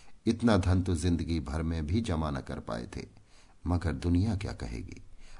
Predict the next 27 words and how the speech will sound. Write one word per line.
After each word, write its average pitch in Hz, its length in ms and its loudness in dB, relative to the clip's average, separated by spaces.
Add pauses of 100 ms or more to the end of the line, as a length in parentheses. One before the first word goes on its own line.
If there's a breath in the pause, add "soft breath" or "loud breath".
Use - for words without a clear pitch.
(100)
अपनी 107 300 6
आत्मा 98 380 4
भी 95 240 4
तो 117 140 4
नहीं 76 260 2
गवाही 67 340 -2
देती। - 400 -10 (440 soft breath)
ऐसे 95 300 4
आदमी 80 320 2
को - 160 -8
कानून 90 540 2
के 85 120 -4
पंजे 80 360 -2
से 78 120 -4
बचाना 71 560 2 (340 soft breath)
असंख्य - 360 2
प्राणियों 69 500 -4
की 69 140 -8
हत्या 78 420 -4
करना 62 280 -4
है। 55 300 -8 (520 loud breath)
लेकिन 98 300 6
गोटी 104 360 2
दो 87 220 0
लाख 71 380 -4
की 113 120 2
है। - 220 -6